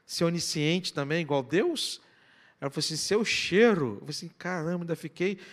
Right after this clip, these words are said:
eu ainda via, aí, chegava perto do churrasquinho, ô, André, eu olhava assim pra onde tava o vento. Eu disse: "Bom, o vento tá pra cá, então a fumaça tá indo pra lá, então eu vou ficar do lado de cá pra poder não ter o cheiro da fumaça." Mas não tinha jeito.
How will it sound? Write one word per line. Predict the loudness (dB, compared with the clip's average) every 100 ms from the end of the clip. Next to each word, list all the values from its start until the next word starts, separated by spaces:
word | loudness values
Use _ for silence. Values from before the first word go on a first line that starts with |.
| -20 -4
eu | 4
ainda | 8 6
via, | 4 2
aí, | 4 2 0
chegava | 2 6 8 8
perto | 6 4
do |
churrasquinho, | 4 2 2 0 0 0 -4 -12 -20 -20 -20 -4
ô, | 2 4
André, | 2 4 4 2 0 -12 0
eu | 6
olhava | 8 8 6
assim | 2
pra | 4 4
onde | 6
tava | 4 2
o |
vento. | 2 0 0 -4 -12 -14 -20 _ _ _
Eu | -12
disse: | -8
"Bom, | -2 2 2
o | 0
vento | 0 0
tá | -2
pra | 0 0
cá, | 2 4 4 2 -6 -20 _
então | 2
a |
fumaça | 2 0 4 4 4
tá | 0
indo | 0
pra | 4 4
lá, | 6 4 2 -4 -18 -8
então | -4 0
eu | 2
vou | 2
ficar | 4 4
do | 4 6
lado | 6 6
de | 4
cá | 4 8 8 6 -4 0
pra | 2
poder | 4 6 6
não | 4
ter | 2 2
o | 4
cheiro | 2 8 10 10
da | 8
fumaça." | 4 6 8 8 2
Mas | -4
não | -4
tinha | -4 0 2
jeito. | 4 2 0 -6 -16